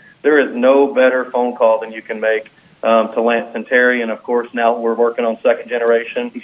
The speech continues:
uh, with Eric and so many, uh, other people that you've mentored. Man, that servant heart relates in the associations, it relates in your business, and I know y'all are here to help folks.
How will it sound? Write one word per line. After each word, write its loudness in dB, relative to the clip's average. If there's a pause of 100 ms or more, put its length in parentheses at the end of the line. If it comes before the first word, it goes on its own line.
(220)
uh, 2
with 0
Eric 2
and -12
so 0
many, -4
uh, 0
other -2
people -6
that 2
you've -4
mentored. 0 (420)
Man, 0
that 0
servant 0
heart -2
relates -2
in -6
the -2
associations, 0
it -6
relates 0
in -10
your -8
business, -2
and -4
I -2
know -2
y'all 2
are -2
here -6
to -6
help 0
folks. 0